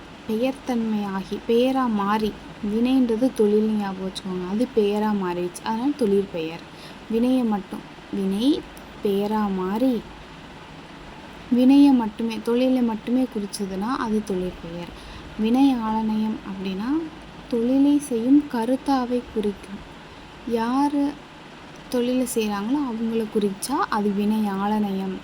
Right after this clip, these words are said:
வினையை செய்கிறவங்க அப்படி ஞாபகம் வச்சுக்கோங்க. இது காலம் காட்டாது, இறந்த காலம், நிகழ்காலம், கடந்த, ம், வருங்காலத்தை காட்டாது.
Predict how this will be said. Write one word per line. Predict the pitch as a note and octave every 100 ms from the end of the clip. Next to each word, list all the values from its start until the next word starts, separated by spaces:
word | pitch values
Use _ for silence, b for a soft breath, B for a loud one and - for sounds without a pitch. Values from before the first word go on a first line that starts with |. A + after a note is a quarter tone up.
| G3+
வினையை | G#3+ A#3 A#3+ A3+
செய்கிறவங்க | G#3 G#3+ G#3+ F#3+ F#3 F#3
அப்படி | F#3 G#3+ A3
ஞாபகம் | F#3+ F3+ F3
வச்சுக்கோங்க. | E3+ - F3+ F3+ F3 B B B B -
இது | C4 D4
காலம் | - A#3+ B3+ C#4 C4+ C4+
காட்டாது, | G#3+ G3+ G3 G3 F#3+ - - - - - - -
இறந்த | A3 A#3 A#3
காலம், | A3 A3 A3 A3+ A3+
நிகழ்காலம், | G#3+ G#3 G#3+ G#3+ G#3+ G#3+ A3
கடந்த, | G#3 G3 G#3 G3+ - -
ம், | G#3 G3 G3 F#3+ F#3+ F#3 G#3
வருங்காலத்தை | G#3 G#3+ G#3+ G#3 G3+ G#3+
காட்டாது. | G3 F#3 F#3 F#3